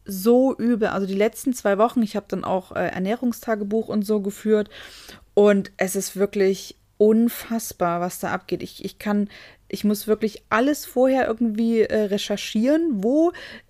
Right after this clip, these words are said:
Histamin drin ist, denn ich dachte mir so, "Ja, okay, ich gu-, guck ein bisschen drauf, ich weiß es ja, ne, klar, n-, kein Rotwein mehr, kein Parmesan." Dann hatte ich mir schon manchmal so, ähm,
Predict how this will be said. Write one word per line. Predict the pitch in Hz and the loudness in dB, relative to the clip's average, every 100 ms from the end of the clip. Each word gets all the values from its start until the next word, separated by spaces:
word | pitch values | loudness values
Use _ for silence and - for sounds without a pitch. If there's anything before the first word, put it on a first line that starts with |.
| _ _ | _ _
Histamin | 214 269 - 269 349 349 | -2 0 2 2 2 0
drin | 220 208 | 0 0
ist, | - 320 - - - - | -2 -6 -8 -20 -20 2
denn | 220 262 359 - | 4 4 0 -4
ich | 240 233 | -4 -2
dachte | 262 - 240 | -2 -2 -2
mir | 240 | 0
so, | 240 | 0
"Ja, | 220 196 | 0 0
okay, | - - 320 320 - - | -4 -2 0 -2 -6 -14
ich | - 202 - | -10 -10 -10
gu-, | - 220 | -10 -8
guck | - - | -10 -6
ein | 277 | -2
bisschen | 262 262 | -2 -2
drauf, | 226 226 220 214 | 0 2 0 -2
ich | - | 0
weiß | 226 233 | 2 2
es | 226 - | 0 -2
ja, | 208 | -2
ne, | 202 214 | -2 -4
klar, | - 190 180 | -4 -2 -2
n-, | - 165 156 - | -4 -6 -6 -8
kein | - 151 | -10 -4
Rotwein | 175 226 - 185 185 | 2 2 2 -4 -2
mehr, | 180 180 | -4 -6
kein | - 160 156 | -6 -8 -8
Parmesan." | - 165 160 170 220 214 214 - - | -8 -6 -2 0 0 0 -2 -6 -10
Dann | 180 | -4
hatte | 180 - | -4 -4
ich | - | -8
mir | 180 | -8
schon | - 175 | -4 -4
manchmal | 165 - 170 165 | -4 -6 -6 -4
so, | 170 165 - - - - | -2 -4 -8 -18 -20 -8
ähm, | 175 165 165 160 | -2 0 0 -2